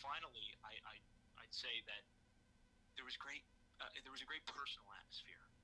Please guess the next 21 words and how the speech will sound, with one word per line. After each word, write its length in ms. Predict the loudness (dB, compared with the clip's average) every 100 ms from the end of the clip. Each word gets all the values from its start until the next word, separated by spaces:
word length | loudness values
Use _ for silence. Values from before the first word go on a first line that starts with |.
| -8
you 80 | 0
know, 240 | 2 2
with, 160 | -2 -2
with 80 | -2
the 120 | 0 2
basketball 480 | 4 2 0 -8 -4
team, 160 | -4
right? 220 | 2 4 4
You 100 | 2
know, 140 | 4 6
at 80 | 10
a 60 |
school 420 | 10 8 0 -4 -6
with 140 | -6
about 260 | -2 -2 -2
twenty-one 380 | -4 -6 -4
hundred 180 | -4 -4 -4
students, 420 | -2 -4 -2 -2
like 140 | -2
you 80 | -6
mentioned, 380 | 0 4 4 4